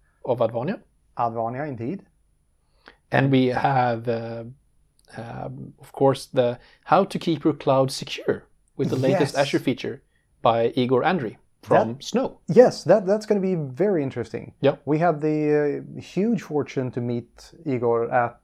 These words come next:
Speaker 2: uh, when, when we were doing some, uh, speaker training.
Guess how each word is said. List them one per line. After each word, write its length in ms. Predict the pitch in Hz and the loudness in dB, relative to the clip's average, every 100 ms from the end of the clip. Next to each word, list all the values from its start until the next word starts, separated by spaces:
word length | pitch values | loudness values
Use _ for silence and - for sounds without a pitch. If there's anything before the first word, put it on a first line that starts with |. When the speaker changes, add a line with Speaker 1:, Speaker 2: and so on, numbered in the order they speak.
| - | -8
Speaker 2:
uh, 160 | 123 120 | -6 -4
when, 240 | 123 147 | -4 0
when 200 | 147 151 | 2 2
we 120 | 143 | 0
were 320 | 139 135 135 - _ _ _ _ | 0 -2 -2 -6 _ _ _ _
doing 260 | 143 135 131 | -2 0 -2
some, 400 | - 135 131 127 | -2 -2 -2 -6
uh, 160 | 131 123 139 | -6 -8 -10
speaker 420 | - - 131 127 | -8 -6 -2 -2
training. 800 | 123 - 156 180 160 117 110 107 | -4 0 0 2 0 -2 -6 -12